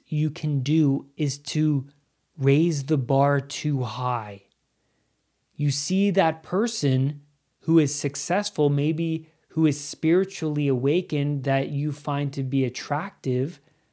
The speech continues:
but it seems too unattainable. And you think, "I want that, but how the heck am I ever going to get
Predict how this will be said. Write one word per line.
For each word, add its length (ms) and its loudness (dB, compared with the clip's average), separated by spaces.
but 440 2
it 180 -6
seems 460 -2
too 380 -2
unattainable. 920 -4
And 160 2
you 100 4
think, 480 0
"I 200 -2
want 460 -4
that, 440 2
but 400 2
how 300 -2
the 140 -2
heck 540 -6
am 140 -2
I 200 -4
ever 360 -2
going 720 -2
to 140 -4
get 560 -2